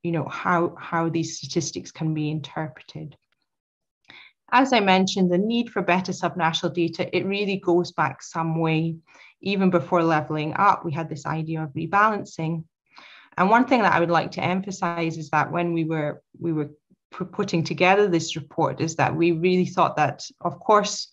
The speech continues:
while current trends are important, we need to be thinking not only about today's needs, but, but future needs as well. So thinking about what subnational data we require,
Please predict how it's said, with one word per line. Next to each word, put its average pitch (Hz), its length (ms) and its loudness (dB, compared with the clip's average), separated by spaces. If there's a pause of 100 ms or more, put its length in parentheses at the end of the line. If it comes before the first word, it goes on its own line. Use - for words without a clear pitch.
(320)
while 175 260 4
current 196 460 2
trends 208 420 0
are 170 140 2
important, 160 640 -4
we 170 80 0
need 175 160 -2
to 165 100 -10
be 170 100 -2
thinking 160 420 -4
not 160 240 2
only 165 240 -2
about 147 260 -4
today's 220 500 2
needs, 170 460 -2
but, 147 340 0
but - 280 -4
future 165 320 -4
needs 156 320 -2
as 143 180 -8
well. 151 420 -2 (460)
So 165 380 0 (880)
thinking 233 320 0
about 165 280 6
what 160 160 4
subnational 165 760 -2
data 165 340 -4
we 156 180 -2
require, 170 720 2